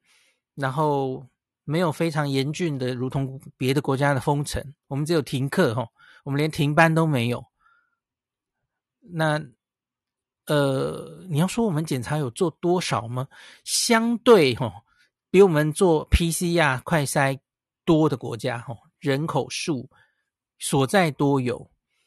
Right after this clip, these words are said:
我们检查好像也不是做的最多的吼，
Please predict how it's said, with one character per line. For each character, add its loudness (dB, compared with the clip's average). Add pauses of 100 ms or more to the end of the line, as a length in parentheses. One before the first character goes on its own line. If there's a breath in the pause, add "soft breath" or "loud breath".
(580)
我 -8
们 0
检 0
查 2
好 4
像 0
也 -2
不 -6
是 -6 (100)
做 -4
的 -4
最 -4
多 -4
的 -10
吼， -8